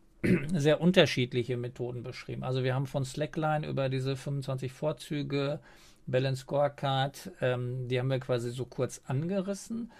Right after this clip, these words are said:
Ähm, die berühren ja unterschiedliche Aspekte. Ähm, w-, was hast du so für Aspekte, wo du sagst, „Okay, da gibt's so Methoden, die mir so auffallen, das würde ich unter Methode begreifen“, weil wir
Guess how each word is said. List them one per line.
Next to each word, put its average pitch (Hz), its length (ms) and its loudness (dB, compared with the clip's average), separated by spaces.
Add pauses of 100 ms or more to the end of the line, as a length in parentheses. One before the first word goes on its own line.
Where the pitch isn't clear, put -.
(480)
Ähm, 143 380 0 (140)
die 139 300 -2
berühren 143 680 2
ja 180 160 4
unterschiedliche 151 1400 -2 (400)
Aspekte. 113 840 -4 (240)
Ähm, 117 540 -10 (800)
w-, 131 340 -6 (340)
was 151 360 -4
hast 156 220 -4
du 175 160 -2
so 190 120 0
für - 200 -4
Aspekte, 170 640 -2
wo 151 80 -4
du 147 100 -2
sagst, 147 320 0
„Okay, 139 340 -6
da 143 180 2
gibt's 143 280 -8
so 143 120 -4
Methoden, 143 560 -2
die 139 100 0
mir 135 140 0
so 127 120 -2
auffallen, 135 320 -2
das 135 160 -4
würde 139 180 0
ich 151 160 -6
unter 143 180 0
Methode 143 440 -2
begreifen“, 127 520 -2
weil 139 100 2
wir 135 120 0